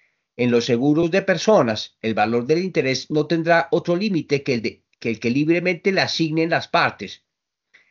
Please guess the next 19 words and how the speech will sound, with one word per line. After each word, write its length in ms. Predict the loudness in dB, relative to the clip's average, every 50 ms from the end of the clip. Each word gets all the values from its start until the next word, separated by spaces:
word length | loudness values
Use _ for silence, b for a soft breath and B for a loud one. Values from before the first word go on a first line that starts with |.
| b
salvo 640 | b -2 0 2 2 4 4 2 2 0 0 -6 _ _ _ _
en 180 | -4 -4 -4 -2
cuanto 520 | 2 2 2 2 2 0 -2 -2 0 0 0
al 180 | -2 -2 0
perjuicio 680 | 0 -2 -2 -2 -4 -4 -4 -4 -2 2 2 2 2 2
a 100 | -2 -4
que 140 | -4 -4 -6
se 140 | -4 -4 -2
refiere 600 | -4 -4 -4 -2 0 0 2 4 4 2 2 0
el 120 | 0 0 0
ordinal 400 | 0 -2 -2 -4 -4 -4 -2 -2
tercero 400 | -4 -4 0 2 2 2 4 2
del 80 | 2
artículo 580 | 0 0 -4 -10 -10 -4 -2 -2 -2 -2 -4 _ _ _ -6
mil 180 | -4 -4 -4
ciento 440 | 0 0 0 0 0 0 -4 -6 -2
treinta 280 | -2 -2 -2 -2 -2 -4
y 80 | -4
siete 540 | -4 0 0 0 0 0 -2 -8 -10 -10 _